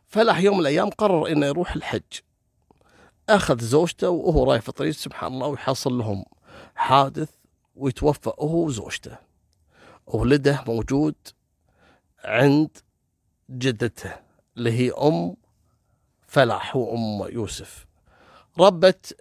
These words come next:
يوسف ولد فلاح. بعد فترة توفت الجدة، ومرت السنين وتوفى الجد، فأصبح يوسف يتيم،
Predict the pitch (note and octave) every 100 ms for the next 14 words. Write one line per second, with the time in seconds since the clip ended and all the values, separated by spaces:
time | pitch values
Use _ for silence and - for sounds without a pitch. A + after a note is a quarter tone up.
0 | - C#3+ C3 - G#2+ - B2 A2+ - G#2+
1 | - - - _ _ _ _ _ _ _
2 | _ _ _ _ _ _ _ _ _ _
3 | _ _ _ _ _ _ _ G#3+ F#3 E3
4 | - F3+ - E3 E3+ - _ _ _ _
5 | _ - D#3+ D#3 - C#3 C3+ A2 A#2+ -
6 | - - _ _ _ _ _ _ _ _
7 | _ _ _ _ _ _ _ - D#3 D#3
8 | E3 D#3+ - D3+ - D3 D3 C#3+ - C#3+
9 | - C#3 C#3+ - C3 A#2 G2+ A2+ _ -
10 | _ _ - - - - - D#3 C3+ -
11 | - - B2+ D3 C#3 - A#2+ - - _
12 | _ _ _ _ _ _ _ _ _ _
13 | - B2 - - D#3+